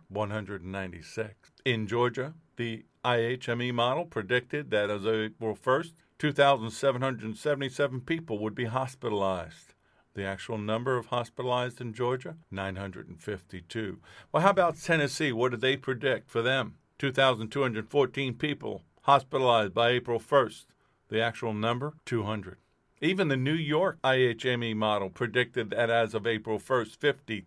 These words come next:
thousand nine hundred sixty-two people would have been hospitalized due to the coronavirus. The actual number, eighteen thousand three hundred sixty-eight. And when we think about what's happening in New York, never forget the fact that during the time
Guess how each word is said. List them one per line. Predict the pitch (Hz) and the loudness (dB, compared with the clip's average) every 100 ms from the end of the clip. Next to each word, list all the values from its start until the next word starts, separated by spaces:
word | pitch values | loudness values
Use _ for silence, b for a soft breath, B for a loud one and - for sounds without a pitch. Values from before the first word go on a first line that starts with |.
| _ | _
thousand | 143 139 113 90 92 - | 2 4 2 -4 -14 -16
nine | - 135 127 | -2 2 2
hundred | 131 113 | 0 -2
sixty-two | 113 135 131 123 113 127 | -4 -6 -4 -10 -4 -6
people | 113 131 123 110 | -2 -4 -2 -2
would | 113 | -2
have | 110 | -2
been | 110 | -2
hospitalized | 117 123 - 117 117 110 107 90 | 0 -2 -2 -2 0 2 0 -4
due | 123 | -6
to | 107 | -4
the | 92 | -6
coronavirus. | 95 113 110 95 95 101 | -4 -2 0 0 -2 -2
The | - 107 | -2 0
actual | 110 - 117 | 0 -2 -4
number, | 117 123 143 - b b b b - | -2 -4 -6 -12 b b b b -6
eighteen | 135 139 127 104 | -4 -4 -4 -6
thousand | 92 92 92 95 82 | -6 -10 -12 -14 -8
three | 104 | -4
hundred | 101 98 90 92 | -4 -6 -12 -16
sixty-eight. | - 104 - - 101 98 98 B B B _ | -12 -10 -12 -10 -6 -6 -8 B B B _
And | - 196 190 190 190 190 185 - | 2 4 4 2 0 -4 -8 -10
when | 156 170 | -4 -2
we | 180 | -2
think | 180 214 240 | 0 0 0
about | 190 156 147 139 | 0 2 4 2
what's | - 123 120 | 0 -2 4
happening | 143 143 135 123 | 4 4 0 -2
in | 113 | -2
New | 107 | -2
York, | 107 104 101 92 - | -2 0 0 -2 -4
never | 190 277 | -2 -2
forget | 196 147 110 113 - | -4 -2 0 0 0
the | 104 | -4
fact | 98 92 90 | -2 -4 -4
that | 98 92 | -8 -4
during | 127 127 | -4 -2
the | 117 | -4
time | 110 117 113 120 | 0 0 2 -2